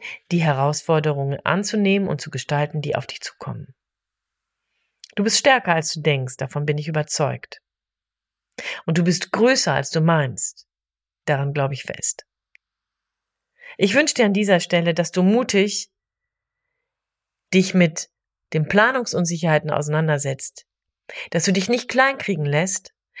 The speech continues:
sondern stattdessen einfach in deiner ganz normalen Größe, in deiner ganz individuellen, persönlichen, gigantischen Größe, dich dem stellst,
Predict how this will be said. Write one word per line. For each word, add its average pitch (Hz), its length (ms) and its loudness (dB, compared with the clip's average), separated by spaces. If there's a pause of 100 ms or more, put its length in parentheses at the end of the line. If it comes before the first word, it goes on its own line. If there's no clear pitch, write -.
(100)
sondern 220 280 4
stattdessen 220 640 4
einfach 311 480 2
in 202 80 2
deiner 202 280 6
ganz 285 460 2
normalen 240 800 2 (1120)
Größe, 208 600 6
in 156 80 0
deiner 170 260 6
ganz 214 540 4
individuellen, 214 800 0
persönlichen, 220 760 0 (340)
gigantischen 220 720 2
Größe, 170 640 0 (560)
dich 196 140 0
dem 302 200 2
stellst, - 580 2